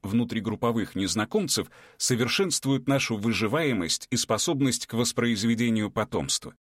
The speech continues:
Как мы видели на примере арктических эскимосов и тасманийцев, люди в изоляции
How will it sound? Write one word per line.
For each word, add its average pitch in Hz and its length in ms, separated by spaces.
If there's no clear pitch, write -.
Как 139 200
мы 143 120
видели 110 280
на 98 140
примере 113 360
арктических 110 920
эскимосов 107 720
и 80 140
тасманийцев, 110 760
люди 147 240
в 123 100
изоляции 120 680